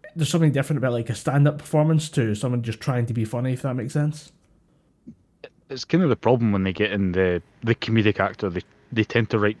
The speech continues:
Speaker 2: w-, maybe one too many jokes so they can put, 'cause Stephen Merchant, he could say normal things that regular people would say in conversation, and he could say that and would get people laughing. They tend to start writing things in such a way where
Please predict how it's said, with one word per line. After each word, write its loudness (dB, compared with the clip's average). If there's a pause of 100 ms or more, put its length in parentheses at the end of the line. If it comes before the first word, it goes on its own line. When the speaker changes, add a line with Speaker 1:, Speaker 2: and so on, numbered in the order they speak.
Speaker 2:
w-, -4
maybe 2
one 4
too -2
many 4
jokes 0
so -4
they -4
can -6
put, 0 (720)
'cause -4
Stephen 4
Merchant, 0
he 0
could -10
say 2 (840)
normal 2
things 0 (240)
that 0 (460)
regular 0
people -6
would -4
say -2
in -2
conversation, -2 (420)
and 0
he 4
could -2
say 4
that 2
and -6 (360)
would -2
get 0
people -4
laughing. 0 (520)
They -4
tend 0
to -12
start -2
writing 0
things 0
in -4
such -4
a -2
way 4
where 2